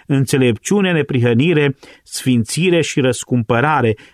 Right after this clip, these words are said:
pentru ca, după cum este scris în Ieremia nouă: „Cine se laudă ce?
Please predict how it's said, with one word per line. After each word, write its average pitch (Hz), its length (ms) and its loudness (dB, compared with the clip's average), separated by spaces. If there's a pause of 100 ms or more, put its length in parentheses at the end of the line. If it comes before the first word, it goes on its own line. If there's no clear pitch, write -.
(180)
pentru 131 320 0
ca, 131 160 -2
după 123 300 -2
cum 196 260 -2
este 160 300 0
scris 143 400 -4
în 131 100 2
Ieremia 123 460 2
nouă: 139 360 2 (340)
„Cine 139 260 -2
se 123 160 -2
laudă 151 380 2
ce? 156 440 -2